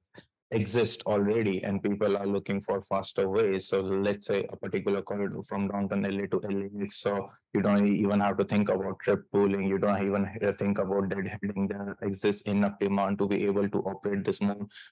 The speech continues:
sustainably, and that's our focus should be, and we should not lie,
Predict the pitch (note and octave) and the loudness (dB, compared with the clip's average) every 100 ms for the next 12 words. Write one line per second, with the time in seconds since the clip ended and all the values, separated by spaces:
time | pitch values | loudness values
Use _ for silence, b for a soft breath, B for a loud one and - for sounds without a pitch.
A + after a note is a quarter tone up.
0 | - - G#2+ - A2 G#2 G2 G#2 G2 E2+ | -14 0 0 2 4 4 4 2 2 0
1 | - _ _ - G2+ G2+ G2 G2 - - | -8 _ _ -2 2 2 0 -6 -10 -18
2 | - B B - G2 F#2+ A2 G#2 G2+ - | -20 B B 0 0 2 2 2 0 2
3 | G2+ G2 G#2 G2+ G2 G2 G2+ - G#2 G#2 | 0 2 2 4 2 2 2 2 2 2
4 | G2 G2+ G2 | 2 2 2